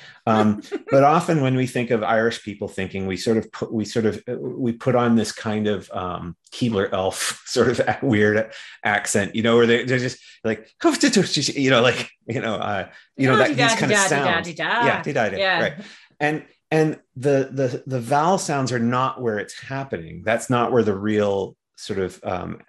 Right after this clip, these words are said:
Speaker 1: accent's happening. It is in the rhythms.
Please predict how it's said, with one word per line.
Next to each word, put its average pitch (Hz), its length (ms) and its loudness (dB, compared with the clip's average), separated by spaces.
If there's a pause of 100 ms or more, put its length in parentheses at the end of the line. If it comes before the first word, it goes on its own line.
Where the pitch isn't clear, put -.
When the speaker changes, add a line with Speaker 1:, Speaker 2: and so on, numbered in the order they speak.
(120)
Speaker 1:
accent's 104 380 -2
happening. 95 400 -2
It 113 100 2
is 123 240 2
in 110 140 2
the 95 80 0
rhythms. - 680 -8